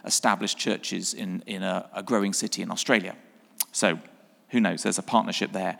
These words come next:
But I don't think they could have had any idea when they began to meet together for worship,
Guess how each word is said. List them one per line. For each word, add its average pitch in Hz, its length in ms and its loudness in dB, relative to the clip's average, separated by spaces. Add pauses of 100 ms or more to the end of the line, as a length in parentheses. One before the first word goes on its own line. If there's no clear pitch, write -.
(460)
But 202 160 6
I 247 160 8
don't 262 200 4
think 220 220 2
they 190 80 6
could 180 140 4
have 170 60 4
had 180 260 4
any 220 240 8
idea 180 320 6
when 123 140 6
they 123 100 6
began 165 440 2
to 156 120 0
meet 143 180 0
together 123 380 2
for 120 180 0
worship, 120 500 0